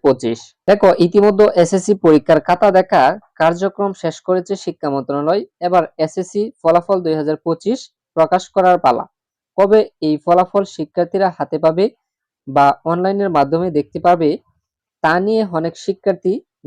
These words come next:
জানতে চাচ্ছে। শিক্ষা মন্ত্রণালয়ের দায়িত্ব থাকা একাধিক কর্মকর্তা গণমাধ্যমকে জানিয়েছে পরীক্ষার ফলাফল প্রকাশের সম্ভাব্য সময়সূচি। ইতিমধ্যে সামাজিক যোগাযোগ মাধ্যম Facebook ও YouTube সহ বিভিন্ন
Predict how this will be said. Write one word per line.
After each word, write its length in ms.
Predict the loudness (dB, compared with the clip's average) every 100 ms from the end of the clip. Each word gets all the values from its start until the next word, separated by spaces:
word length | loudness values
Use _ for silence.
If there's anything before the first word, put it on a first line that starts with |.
| -4
জানতে 280 | -2 -2 -2
চাচ্ছে। 360 | 0 -2 -4 -16 -16 _
শিক্ষা 280 | -8 -4 -2
মন্ত্রণালয়ের 480 | -2 -4 -4 -2 0
দায়িত্ব 260 | 0 0 0 2 0 _ _ -4
থাকা 240 | -2 2 0 0 -4
একাধিক 320 | -4 -4 -4 -2
কর্মকর্তা 500 | 0 0 -2 -4 -2 -2
গণমাধ্যমকে 720 | -2 -2 -2 -2 -6 -6 -4
জানিয়েছে 440 | -2 -2 -4 -6 -8 -6
পরীক্ষার 380 | -6 -4 -2 -2
ফলাফল 440 | 0 0 0 0 -2 -6 _ _ -4
প্রকাশের 380 | -2 -2 -4 -6 -4
সম্ভাব্য 420 | -2 0 0 2 2 0 -4
সময়সূচি। 600 | -4 -4 -4 -8 -8 -18 -16
ইতিমধ্যে 360 | -10 -8 -4 -6 -4
সামাজিক 340 | -4 -4 -6 -8
যোগাযোগ 300 | -8 -6 -6 -6
মাধ্যম 400 | -8 -4 -2 -2 -6 _ _ -4
Facebook 400 | -4 -2 -2 -2 -4
ও 60 | -10 -8 -6
YouTube 280 | -6 -6 -6
সহ 120 | -2 0 0
বিভিন্ন 260 | -4 -6